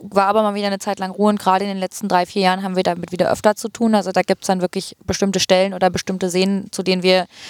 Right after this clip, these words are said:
wenn wir hinfahren, nur noch unsere alten Netze mitnehmen,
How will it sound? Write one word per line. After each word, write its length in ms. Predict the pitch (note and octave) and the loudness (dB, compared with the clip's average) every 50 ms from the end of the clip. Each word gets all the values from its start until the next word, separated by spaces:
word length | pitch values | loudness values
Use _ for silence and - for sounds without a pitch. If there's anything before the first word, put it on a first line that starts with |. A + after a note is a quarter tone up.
| - - - - - - - - - - - _ _ | -16 -16 -16 -18 -18 -20 -20 -20 -20 -20 -20 _ _
wenn 160 | - G#3 A3 | 0 2 2
wir 100 | A#3 B3+ | 2 2
hinfahren, 360 | B3+ B3 B3+ - - B3+ A#3+ A#3 | 0 0 0 0 0 0 0 0
nur 100 | A3+ G#3+ | 0 0
noch 160 | G3+ G3+ - | 0 -2 -2
unsere 320 | - G#3+ G3+ F#3+ F#3+ - | -2 -4 0 0 2 2
alten 240 | - F#3+ - - A#3+ | 2 2 0 0 0
Netze 300 | A#3 A3+ A3 - - A#3 | 0 0 0 0 0 -2
mitnehmen, 580 | A3+ G#3+ - A3+ A3+ A3+ A3+ A#3 B3 A#3+ A#3 | -2 -2 -2 0 0 2 2 0 -2 -4 -6